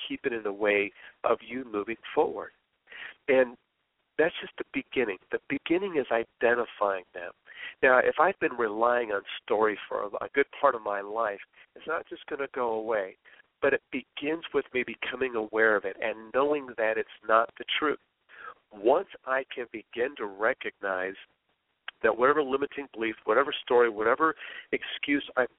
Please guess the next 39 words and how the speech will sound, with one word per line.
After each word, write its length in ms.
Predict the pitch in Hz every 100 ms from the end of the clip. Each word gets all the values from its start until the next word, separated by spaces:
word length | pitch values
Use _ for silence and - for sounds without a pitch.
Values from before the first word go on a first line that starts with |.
| -
putting 220 | 147 135
in 100 | 113 - -
front 180 | 120 123
of 180 | 101 98
me, 280 | 98 95 - - - _
that 140 | 123 117
is 140 | 127 131
exactly 560 | 123 117 117 117 127 107
that, 240 | 98 95 -
an 100 | 110
excuse 540 | - - - - 127 -
for 80 | 101
not 260 | 101 -
moving 220 | 110 113 - -
forward, 400 | 143 117 92 95 _ _ _ _ _ 131
I 100 | 143
can 120 | - 147
begin 340 | 143 - 143 131 -
to 80 | 120 - - -
counter 480 | 151 147 - 101
it 80 | 101 - -
with 180 | 110 - -
the 60 | - -
truth. 240 | 113 92 - _ _ - - - -
So 80 | 139
what 180 | 135 131 -
happens 460 | 156 - 123 110
is 280 | 113 110 110 - - - -
I've 160 | 110 -
got 220 | 123 123 156
an 140 | 160 -
untruth 640 | 143 156 - - 110 107 _
that 120 | 117 107
I 80 | 101 -
finally 300 | 135 147 131 101
recognize 640 | 117 - 113 101 101 95
and 100 | 104
I 60 | 95 -
finally 280 | 123 139